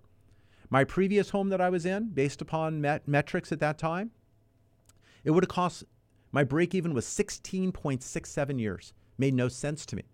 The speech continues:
I leased my solar and saved two hundred and fifty dollars a month, and I did that for over eight years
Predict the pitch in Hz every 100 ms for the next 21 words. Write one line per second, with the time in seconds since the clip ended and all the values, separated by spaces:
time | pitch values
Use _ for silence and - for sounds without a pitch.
0 | _ _ _ _ - 117 127 113 165 196
1 | - - - _ 107 101 - 113 98 92
2 | 117 - _ _ - 123 - 156 - 196
3 | 156 165 151 135 147 - 127 127 120 120
4 | 117 131 165 - _ - 110 110 127 123
5 | 127 - 135 - 123 120 127 - 117 110
6 | 104 107 117 95 78 -